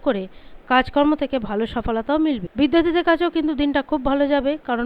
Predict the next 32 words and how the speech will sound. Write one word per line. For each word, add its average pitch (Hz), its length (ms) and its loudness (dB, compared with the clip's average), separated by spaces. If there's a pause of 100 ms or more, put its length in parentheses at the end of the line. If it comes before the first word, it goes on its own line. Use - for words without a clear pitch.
পঞ্চম 254 380 -2
ভাব 285 180 2
হলো 277 180 2
বিদ্যার 240 360 -2
ঘর। 240 200 -2
বিদ্যার্থীরা 269 580 -2
বিদ্যাক্ষেত্র 233 560 -6
থেকে 269 220 -6 (140)
অনেক 233 260 -4
সুযোগ 285 260 -4
সুবিধা 254 340 -6
পেয়ে 220 240 -6
থাকবেন। 254 260 -6 (120)
দুপুর 294 240 2
তিনটে 339 280 2
থেকে 349 200 -2
পাঁচটা 285 340 -2
অবধি 311 200 0
সময়টা 285 440 -2
ভীষণ 240 320 0
শুভ, 269 220 -2 (200)
তাই 262 120 0
কোনো 277 220 0
শুভ 277 180 -6 (100)
কাজ 254 140 0 (100)
থাকলে 262 220 -2
এই 247 180 -2
সময়ের 247 360 -2
মধ্যে 247 260 -2
করবেন। 214 320 -2 (300)
এছাড়া 359 280 4
প্রেম 320 240 2